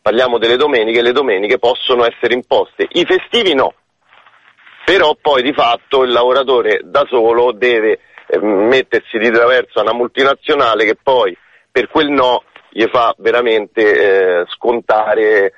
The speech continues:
a parte che se è precario non gli rinnoverà mai più il contratto, oppure gli fa scontare. Quindi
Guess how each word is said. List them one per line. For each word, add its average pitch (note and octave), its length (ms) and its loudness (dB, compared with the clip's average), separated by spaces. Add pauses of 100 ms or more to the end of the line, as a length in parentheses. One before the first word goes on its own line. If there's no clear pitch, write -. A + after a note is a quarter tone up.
a - 80 -2
parte C3+ 380 -2
che A2+ 180 -2
se B2+ 100 0
è A#2+ 40 0
precario A#2 480 0
non G#2+ 160 0
gli A2+ 100 0
rinnoverà A2+ 480 0
mai G#2+ 220 -4
più B2 100 -6
il A#2+ 80 -6
contratto, B2 680 -2 (260)
oppure C3 400 -2
gli A#2 120 0
fa A2+ 200 0
scontare. A2+ 340 -2
Quindi C#3+ 340 -2